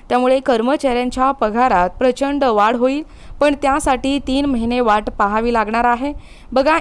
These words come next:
एआयसीपीआय निर्देशांक आकडे काय आहे.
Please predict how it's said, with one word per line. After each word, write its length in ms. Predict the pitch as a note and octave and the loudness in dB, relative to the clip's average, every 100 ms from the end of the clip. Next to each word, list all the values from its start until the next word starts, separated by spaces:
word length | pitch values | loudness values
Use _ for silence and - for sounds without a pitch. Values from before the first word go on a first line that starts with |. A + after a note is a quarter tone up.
| - | 2
एआयसीपीआय 800 | C4 B3+ C#4+ - A#3+ B3 B3 C4 | 2 2 -2 -2 -6 -2 0 0
निर्देशांक 680 | B3 G3+ G#3+ A#3+ B3 B3 B3+ | -2 -2 -4 -2 -2 0 0
आकडे 420 | - G#3 A3 A#3+ | 0 -2 -2 -2
काय 260 | A3 F#3+ | 0 0
आहे. 320 | A3+ A3+ B3 | 0 -4 -6